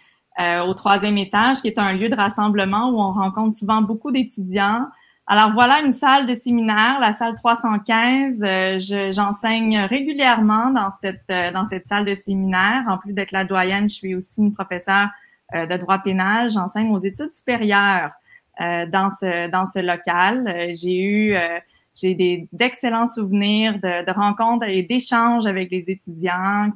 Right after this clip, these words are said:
qui, euh, qui nous partagent, euh, toutes leurs préoccupations, mais tous leurs espoirs aussi pour leurs études en droit.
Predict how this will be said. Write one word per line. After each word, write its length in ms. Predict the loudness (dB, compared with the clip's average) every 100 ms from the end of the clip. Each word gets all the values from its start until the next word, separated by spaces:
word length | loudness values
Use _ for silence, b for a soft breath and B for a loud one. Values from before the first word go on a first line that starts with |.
| -6
qui, 300 | -10 -8 -8
euh, 240 | -8 -10
qui 140 | -6 -4
nous 140 | 0
partagent, 840 | 0 0 0 2 2 2 -2 -6 -6 -8 -14 _ _ _ -10
euh, 300 | -8 -8 -10
toutes 140 | -8 0
leurs 180 | 0 0
préoccupations, 800 | -2 -2 2 4 4 2 2 2
mais 200 | 2 -4
tous 80 | 0
leurs 260 | 2 2 0
espoirs 520 | -2 0 4 4 2
aussi 260 | -4 -8
pour 160 | -6 -2
leurs 260 | 0 0 -4
études 280 | -4 -4
en 160 | -4 -6
droit. 220 | -8 -10